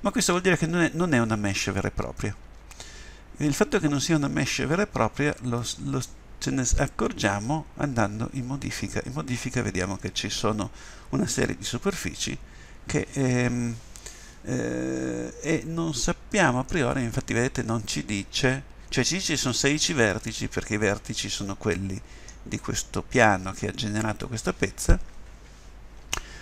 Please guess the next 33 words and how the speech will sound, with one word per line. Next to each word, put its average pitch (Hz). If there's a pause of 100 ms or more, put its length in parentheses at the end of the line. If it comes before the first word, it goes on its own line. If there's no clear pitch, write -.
(160)
ma, 156 (120)
eh, 131
se -
noi 170
la, 135 (800)
questa, 139
ehm, 123 (100)
oggetto 123
lo 104
trasformassimo 120
in 127
mesh, 117
che -
è -
quello -
che -
serve -
per -
l'export, - (840)
eh, 135
vedremmo 139
che 131
vengono 120
fuori 120
molti 120
più -
vertici. 107
Infatti 175
qui 135
per 160
convertire 160
le 113
curve 127